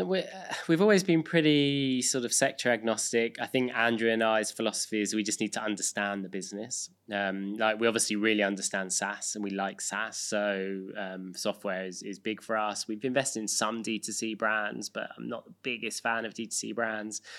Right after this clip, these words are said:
And it's not something I'm that knowledgeable on, you know, like, uh, Google Ads and cac and all that stuff. Um, so, uh, yeah, we've invested in loads of random stuff from, like, agri-tech, uh,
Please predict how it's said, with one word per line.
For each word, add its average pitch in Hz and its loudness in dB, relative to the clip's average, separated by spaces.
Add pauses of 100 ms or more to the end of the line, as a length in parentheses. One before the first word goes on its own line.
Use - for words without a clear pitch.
(220)
And 110 0
it's - -4
not 110 0
something 104 -2
I'm 104 2
that 104 0
knowledgeable 98 -6
on, 98 -8 (100)
you 101 -10
know, 92 -10
like, 90 -14 (260)
uh, 55 -10 (180)
Google 98 -8
Ads 92 -10
and - -14
cac - -10
and 107 -16
all 104 -16
that 104 -10
stuff. 107 -8 (100)
Um, 98 -8 (1080)
so, 123 6
uh, 143 6
yeah, 160 6
we've 131 4
invested 127 4
in 110 2
loads 117 4
of 110 0
random 104 2
stuff 107 -2 (240)
from, 107 -8
like, 101 -4 (100)
agri-tech, 104 -2 (260)
uh, 107 -4